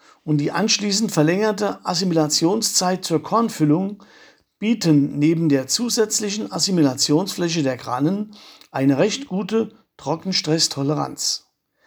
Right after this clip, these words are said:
Die Ertragsstruktur als Kompensationstyp unterstützt dies zusätzlich. Darüber hinaus zeigt Fox im Gegensatz zu vielen E-U-Grannenweizen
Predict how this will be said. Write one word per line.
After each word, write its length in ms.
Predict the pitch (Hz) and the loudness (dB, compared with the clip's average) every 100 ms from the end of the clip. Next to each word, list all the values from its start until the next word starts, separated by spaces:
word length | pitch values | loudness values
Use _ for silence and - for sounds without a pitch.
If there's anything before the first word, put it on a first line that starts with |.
| _ - - - _ | _ -20 -20 -20 _
Die 100 | 165 | 2
Ertragsstruktur 1200 | 190 170 170 214 240 - 165 151 - 143 139 - - | 4 4 4 2 2 -2 0 -2 0 -2 -2 -6 -4
als 280 | 135 135 - | -4 -4 -2
Kompensationstyp 1200 | 202 208 202 180 175 185 208 240 - 226 269 - | -2 0 0 0 0 2 2 0 0 0 0 -2
unterstützt 840 | 175 160 143 180 196 - - - | 0 0 0 -2 -4 -4 -8 -6
dies 280 | 165 165 - | -4 -2 -4
zusätzlich. 800 | - 175 139 - - 139 - - _ _ _ _ _ _ _ _ _ _ _ _ | -4 -4 -4 -6 -10 -12 -18 -20 _ _ _ _ _ _ _ _ _ _ _ _
Darüber 360 | 156 151 196 185 | 2 2 4 4
hinaus 500 | 165 156 160 220 - | 4 6 4 2 0
zeigt 360 | - 156 147 | 0 0 0
Fox 320 | - - - 214 | -4 -6 -4 -2
im 160 | 165 | 0
Gegensatz 560 | 147 170 165 165 165 - | 4 4 2 -2 -2 -2
zu 120 | 143 | -4
vielen 460 | 120 196 214 208 160 | -6 -6 -4 -2 -2
E-U-Grannenweizen 1400 | 147 - 240 220 160 175 196 147 156 156 202 202 - | -2 0 0 0 -2 0 2 2 2 0 -6 -8 -12